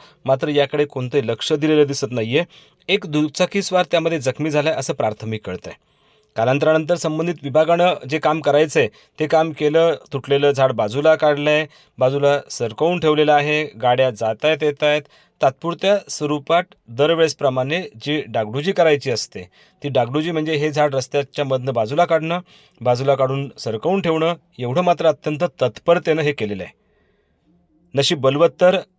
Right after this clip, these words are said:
दुचाकीस्वार वाचलेले आहेत. पाहता क्षणी त्यांनी थोडासा वेग कमी करण्याचा प्रयत्न केला, परंतु झाड अंगावरती आलं होतं. तिथनं एक, अ, मनुष्य पायी पायी चालला होता, तो देखील वाचलाय.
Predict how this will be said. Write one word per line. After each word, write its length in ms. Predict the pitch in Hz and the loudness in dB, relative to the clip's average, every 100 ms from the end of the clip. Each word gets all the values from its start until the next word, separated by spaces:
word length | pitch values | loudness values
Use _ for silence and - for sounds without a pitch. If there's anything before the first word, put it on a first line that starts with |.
| - | -12
दुचाकीस्वार 760 | 120 117 143 139 156 - 156 156 | -8 -2 -2 -2 -6 -2 0 -2
वाचलेले 560 | 107 110 95 - 151 165 | -4 -4 -2 0 2 4
आहेत. 260 | 147 156 151 _ _ _ _ _ _ _ | 4 2 -2 _ _ _ _ _ _ _
पाहता 300 | 127 131 147 | -2 0 0
क्षणी 200 | 160 165 | -4 -4
त्यांनी 240 | 160 160 156 | -2 -2 0
थोडासा 280 | 156 151 160 | 0 2 2
वेग 160 | 143 147 | 2 0
कमी 160 | 139 160 | 0 0
करण्याचा 260 | 160 160 | 0 0
प्रयत्न 340 | 156 156 147 151 | 0 0 0 -2
केला, 180 | 151 | 0
परंतु 200 | 151 151 | 0 -2
झाड 200 | 135 135 | 0 0
अंगावरती 480 | 143 127 139 160 156 | 0 0 2 2 2
आलं 120 | 160 | 2
होतं. 300 | 156 151 160 | 2 0 -2
तिथनं 280 | 151 143 139 | -4 -4 0
एक, 220 | 147 135 | 0 0
अ, 180 | 107 139 135 _ _ _ _ _ | -6 -6 -8 _ _ _ _ _
मनुष्य 380 | 131 135 160 170 | -6 -4 -4 -2
पायी 180 | 139 139 | 0 2
पायी 160 | 170 | 2
चालला 200 | 165 160 | 2 0
होता, 100 | 160 147 | 0 -2
तो 80 | 156 | -2
देखील 240 | 151 135 | -2 -2
वाचलाय. 320 | 113 101 110 | -2 -2 -6